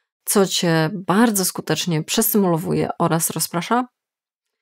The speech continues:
Jeżeli z takich odcinków gdzieś cokolwiek, coś tutaj się zgadza i z takich wyrywków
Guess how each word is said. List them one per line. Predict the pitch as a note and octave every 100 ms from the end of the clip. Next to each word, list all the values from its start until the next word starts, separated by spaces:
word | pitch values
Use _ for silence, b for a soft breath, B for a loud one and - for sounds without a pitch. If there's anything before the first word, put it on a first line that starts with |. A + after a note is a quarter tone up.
| _ _ _ _ _ _ _ _ _ _
Jeżeli | A3+ A#3 A#3+ D4+ D4+ -
z | - -
takich | - B3+ C4 B3+ A3+
odcinków | G#3+ - A3 G#3 - D#3 F3+
gdzieś | - C4+ -
cokolwiek, | - - - D4+ D4+ C4 -
coś | A3+ -
tutaj | B3 A#3 A3
się | -
zgadza | F#3 F3 F#3 F3 D#3 D3 D3+
i | F#3+
z | G3
takich | B3 B3+ C4+ G3+
wyrywków | G#3 A3 A#3 - - - -